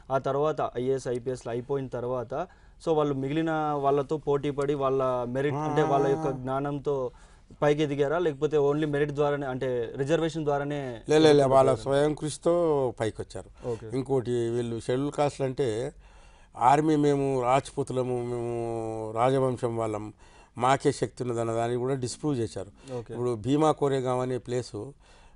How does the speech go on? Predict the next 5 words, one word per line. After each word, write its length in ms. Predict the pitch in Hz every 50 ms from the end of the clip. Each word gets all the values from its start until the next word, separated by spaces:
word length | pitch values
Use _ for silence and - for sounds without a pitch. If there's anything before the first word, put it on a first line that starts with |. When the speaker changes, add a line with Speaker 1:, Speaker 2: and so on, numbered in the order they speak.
| - -
Speaker 2:
మహారాష్ట్రలో 720 | 113 117 123 127 131 127 123 - - 98 98 107 131 151 170 - - - - - - - 131
ఐదు 240 | 123 139 156 151 160
వందల 320 | 147 151 151 147 147 147
మంది 320 | 147 143 143 139 135 139 127
సోల్జర్స్, 640 | - - 135 139 147 151 151 151 139 - - 156